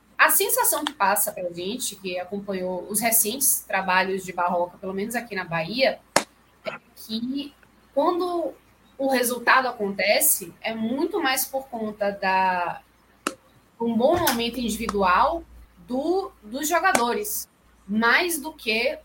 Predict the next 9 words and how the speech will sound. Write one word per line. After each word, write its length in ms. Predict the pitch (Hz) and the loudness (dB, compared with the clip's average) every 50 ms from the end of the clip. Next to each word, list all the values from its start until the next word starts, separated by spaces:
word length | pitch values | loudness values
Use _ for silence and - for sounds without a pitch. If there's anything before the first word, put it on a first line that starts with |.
| _ _ _ _ | _ _ _ _
um 160 | 254 269 277 | -4 -4 -2
esquema 640 | 285 - - - - - - 285 302 339 349 339 294 - | 2 2 2 2 0 -4 -6 -4 -2 0 -2 -2 -2 -2
tático 580 | _ 214 190 190 226 269 - - - - 311 | _ 2 2 2 2 0 -2 -6 -10 -10 -16
que 120 | 311 - 277 | -14 -10 -8
esteja 760 | 254 - - 226 214 214 208 202 190 190 190 180 175 165 - _ _ _ _ _ _ _ | -8 -6 -4 -2 0 0 0 0 0 -2 -4 -4 -4 -6 -12 _ _ _ _ _ _ _
bem 260 | 160 170 247 277 277 | -6 -4 -4 -4 -2
treinado 580 | 285 262 247 226 208 202 190 202 220 240 240 285 | -2 -4 -4 -2 0 0 2 2 2 0 -4 -6
e 60 | 285 | -8
funcionando, 840 | 269 - - 311 339 330 - 440 427 349 247 233 226 220 202 185 | -8 -8 -6 -4 -2 -2 0 0 -2 -2 -2 -4 -4 -6 -6 -8